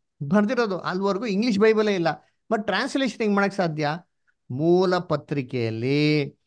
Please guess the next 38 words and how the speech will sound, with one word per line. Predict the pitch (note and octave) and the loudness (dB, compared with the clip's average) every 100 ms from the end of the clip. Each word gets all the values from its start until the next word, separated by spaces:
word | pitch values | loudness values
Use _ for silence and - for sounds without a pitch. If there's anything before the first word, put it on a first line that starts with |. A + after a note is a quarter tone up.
| _ - | _ -6
ಈ | B2 B2+ | -2 -2
ತರ | C3+ | -2
ಇಲ್ವೇ | C3+ A#2+ B2+ B2 B2+ B2+ | -4 -2 0 2 2 2
ಇಲ್ಲ. | A#2+ A#2 A#2 B2 A#2 A2+ G#2 - _ _ | 2 0 2 2 2 0 -4 -14 _ _
ಕರ್ತನಲ್ಲಿ | - C3 D3+ D3 | -6 -2 0 0
ಪ್ರೀತಿ | C#3+ D3+ D3+ D3 | 2 0 0 -2
ಅಂತ | C#3 | -4
ಸೊರಳೆ, | C3 C3+ C3+ | -4 -4 -2
ಅದಕ್ಕೆ | C3+ B2 C#3 C#3+ B2+ D3 D#3 D#3 D3 _ _ _ _ - | -2 -2 -2 -2 0 2 2 0 -4 _ _ _ _ -10
ಕ್ರಿಸ್ತನು | C3 - - F#3 G3 | -8 -8 -2 2 4
ಏನಪ್ಪ | F3 E3+ E3+ E3+ | 4 2 2 0
ಹೇಳಿರೋದು | D#3+ D3 C#3+ C3+ C3 | 0 0 -2 -4 -6
ಅಂತಂದ್ರೆ, | A#2 G#2+ C#3+ C3 A2 A2+ A2+ _ _ _ - | -8 -8 -4 -2 -2 -4 -6 _ _ _ -10
ನಾನ್ | A2+ C4 G4 | -4 -2 0
ಇವತ್ತು | G#3+ G3+ F#3 D#3+ | 2 4 2 0
ಹೇಳ್ತಾ | C#3 A#2+ | -4 -4
ಇದ್ದೀನಿ, | A2 G2+ G2+ - | -8 -10 -12 -2
ನೀನ್ | G#3 D4 | 0 0
ನನ್ | G#3+ | -2
ಸಂಗಡ | E3+ E3+ | -2 -4
ಏನಾಗ್ತೀಯ? | F#3 D#3+ C#3+ A#2+ G2+ | -4 -6 -8 -10 -4
ಪರದೇಶದಲ್ಲಿ | C#3+ B2+ C3+ B2+ A2+ | -2 0 0 0 -4
ಇರ್ತೀಯ. | B2 C3 | -4 -2
ಯಾಕೆ | B3+ F#4+ C#4+ | 0 2 2
ಹೇಳಿದ್ರು | G#3+ G3+ | 4 2
ಯೇಸು | F#3 F3+ | 0 -2
ಕ್ರಿಸ್ತು | E3 - | -6 -6
ಹಿಂಗೆ | D#3 C#3 D3 | -4 0 0
ಅಂತ | D3 _ - A#2+ | 0 _ -10 -6
ನೋಡಿದ್ರೆ, | A2+ A2+ F#3 D3 C#3+ _ _ _ - | -6 -4 -2 -2 -4 _ _ _ -6
ಶಿಲ್ಬೆ | - A3+ A#3+ | -2 0 2
ಮೇಲೆ | A3 | 2
ಯೋಚನೆ | G3 G3+ F#3+ | 0 0 -2
ಮಾಡಿದ್ದೀನಿ. | F3 E3 F3 | -2 -2 -4
ಆ | C#3 | -6
ಸಾಯಂತ | B2+ D#3 F3 D#3 | -2 -2 -2 -2
ಮೂಮೆಂಟ್ | D3 D3+ D3 | -2 -2 -2
ಅಲ್ಲಿ | C3 G#2+ | -4 -4